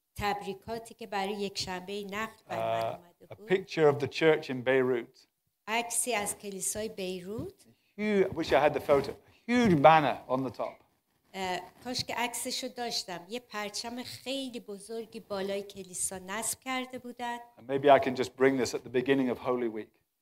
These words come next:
Speaker 1: و شاید بتونم در، اه، همین در
Speaker 2: And
Speaker 1: ابتدای
Speaker 2: Easter Sunday next week.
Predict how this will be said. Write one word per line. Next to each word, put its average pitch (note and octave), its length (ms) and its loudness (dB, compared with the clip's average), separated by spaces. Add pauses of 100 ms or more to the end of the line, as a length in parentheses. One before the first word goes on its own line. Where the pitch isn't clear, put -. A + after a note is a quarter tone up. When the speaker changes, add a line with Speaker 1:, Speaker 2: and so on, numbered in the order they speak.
(220)
Speaker 1:
و G3 200 -10
شاید G#3 340 -8
بتونم A3 560 -10
در، F#3+ 220 -8
اه، F3+ 320 -6 (880)
همین G3 280 -16 (140)
در F#3 220 -4
Speaker 2:
And G3 120 -10
Speaker 1:
ابتدای A#2 280 -2
Speaker 2:
Easter - 180 -2
Sunday D3 400 12 (200)
next - 100 -8
week. B2 280 0